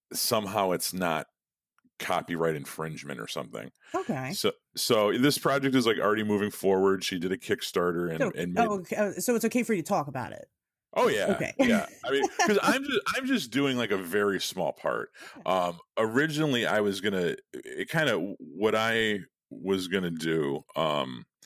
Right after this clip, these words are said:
Speaker 1: changed a little bit. Originally I had written some material for it that we were gonna use. And then, uh, she was originally going for an R rating, and the stuff that I wrote was very R rated. And then,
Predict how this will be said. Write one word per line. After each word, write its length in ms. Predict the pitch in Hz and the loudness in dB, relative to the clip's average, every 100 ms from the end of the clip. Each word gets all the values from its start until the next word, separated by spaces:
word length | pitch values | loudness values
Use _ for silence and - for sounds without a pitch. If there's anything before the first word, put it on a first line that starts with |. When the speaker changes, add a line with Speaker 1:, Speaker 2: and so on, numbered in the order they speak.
| - - - - _ | -20 -20 -20 -20 _
Speaker 1:
changed 420 | - 120 127 90 | -2 0 0 0
a 60 | 92 | 0
little 200 | 85 80 | 2 0
bit. 340 | 71 73 - | 0 0 2
Originally 420 | 87 104 107 107 95 | 2 2 4 4 4
I 40 | |
had 100 | 85 | 4
written 280 | 85 92 85 | 2 0 -2
some 360 | - 85 80 - | -4 -4 -4 -6
material 440 | 87 - 92 87 | -6 0 2 2
for 320 | 82 - 85 | 0 0 2
it 140 | 82 - _ - - - - | 4 0 _ -20 -20 -10 -2
that 100 | 87 | 0
we 80 | |
were 80 | 90 | 2
gonna 200 | 82 98 | 2 2
use. 520 | 87 87 87 85 82 | 2 4 4 2 -2
And 240 | - 87 87 | -4 -2 0
then, 320 | 85 80 76 - | 0 0 -4 -4
uh, 280 | 65 65 65 - - | -2 -2 -2 -6 -4
she 260 | - - 98 | -2 0 2
was 160 | 85 | 2
originally 360 | 90 95 92 98 | 2 2 2 2
going 200 | 95 87 | 2 0
for 120 | 87 | -4
an 80 | 85 | 0
R 180 | 80 82 | 2 2
rating, 460 | 80 78 76 71 71 _ _ - - _ _ | 2 2 0 -6 -14 _ _ -20 -20 _ _
and 200 | - 90 | -4 -2
the 40 | 87 | -2
stuff 300 | - 87 - | 0 0 2
that 120 | 85 | 2
I 60 | |
wrote 220 | 82 82 - | 4 2 0
was 140 | 78 | -4
very 300 | 78 73 76 | -2 0 2
R 140 | 73 | 2
rated. 360 | 73 69 67 67 - _ _ - - _ _ | 2 0 -2 -6 -12 _ _ -20 -20 _ _
And 240 | 87 87 90 | 0 0 2
then, 420 | 90 87 85 78 | 2 2 0 -4